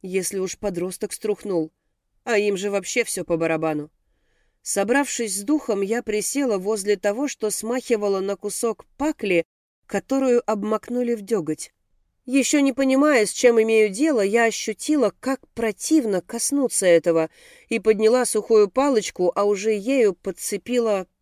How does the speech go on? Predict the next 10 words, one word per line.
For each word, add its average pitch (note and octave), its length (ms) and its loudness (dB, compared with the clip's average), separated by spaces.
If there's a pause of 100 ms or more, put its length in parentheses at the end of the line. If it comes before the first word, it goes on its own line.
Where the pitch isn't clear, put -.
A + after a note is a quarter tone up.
(120)
паклю G3 560 -4 (200)
и... A3+ 320 -2 (720)
Нет, G3 400 -4 (480)
я A3 240 4
не A3+ 140 4
заорала A3 560 2
так, A3+ 240 -2
как G3+ 180 -2
тот G#3 200 0
пацан, E3 440 -4